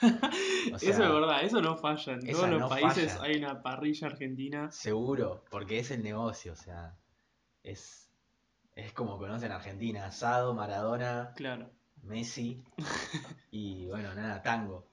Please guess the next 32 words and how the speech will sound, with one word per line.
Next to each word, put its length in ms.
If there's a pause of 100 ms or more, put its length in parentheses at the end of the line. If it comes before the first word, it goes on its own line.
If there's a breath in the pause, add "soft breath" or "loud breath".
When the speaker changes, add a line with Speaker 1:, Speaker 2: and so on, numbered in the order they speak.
(400)
Speaker 2:
O 40
sea, 140
vos 180
ponés 260
tango 340
en 60
una 220
parrilla 560
en 420
Barcelona 640
y 100
funciona, 540
¿me 80
entendés? 260
Speaker 1:
Claro. 200 (920 soft breath)
Speaker 2:
Eh, 580 (500)
¿qué 100
hacemos 200
acá, 160
no? 240
Te-, 100
te-, 280
tenemos 240
que 120
Speaker 1:
Claro. 200
Speaker 2:
<laughs> 320
vamos 160
a 20
poner 140
una 140
parrilla. 380
Speaker 1:
<laughs> 60